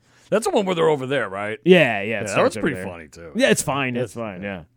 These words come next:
Speaker 1: Very
Speaker 2: Uh,
Speaker 1: watchable.
Speaker 2: Sang.
Speaker 1: Oh.
Speaker 2: Sang's the bad guy.
Speaker 1: Oh. It wasn't Victor. <laughs> What a great fucking villain name,
Speaker 2: Victor
Speaker 1: though.
Speaker 2: Maitland?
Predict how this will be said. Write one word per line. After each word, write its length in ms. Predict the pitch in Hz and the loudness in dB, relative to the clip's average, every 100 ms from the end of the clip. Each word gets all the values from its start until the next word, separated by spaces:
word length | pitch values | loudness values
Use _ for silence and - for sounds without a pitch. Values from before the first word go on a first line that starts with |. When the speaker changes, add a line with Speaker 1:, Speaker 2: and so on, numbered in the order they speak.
| - | -6
Speaker 1:
Very 160 | 127 | -4
Speaker 2:
Uh, 40 | 113 | -4
Speaker 1:
watchable. 360 | 104 90 - _ _ _ _ | -8 -10 -18 _ _ _ _
Speaker 2:
Sang. 540 | - 180 143 104 78 _ _ _ _ _ _ _ | -4 -2 -2 -2 -10 _ _ _ _ _ _ _
Speaker 1:
Oh. 100 | 110 | -2
Speaker 2:
Sang's 300 | 139 147 135 | 2 2 0
the 60 | 113 | -4
bad 240 | 101 90 | -6 -10
guy. 120 | 78 - | -18 -16
Speaker 1:
Oh. 340 | 101 82 76 - _ _ _ | -14 -12 -16 -20 _ _ _
It 80 | 98 | -10
wasn't 260 | 104 104 87 | -8 -10 -10
Victor. 500 | 101 - 101 92 87 _ _ _ _ _ _ - | -14 -12 -12 -12 -16 _ _ _ _ _ _ -14
<laughs> 60 | - - - _ _ - _ _ _ - - 160 | -14 -14 -16 _ _ -20 _ _ _ -14 -12 -14
What 280 | - 151 202 | -4 0 2
a 60 | 349 | 0
great 360 | - 131 202 202 | -2 0 0 -2
fucking 400 | - 190 180 151 | -2 -2 -2 -6
villain 380 | 117 170 180 156 | -2 -2 0 -2
name, 100 | 156 | 2
Speaker 2:
Victor 240 | 208 185 | 4 4
Speaker 1:
though. 80 | 147 | 4
Speaker 2:
Maitland? 520 | 139 147 170 170 165 | 2 2 2 0 -4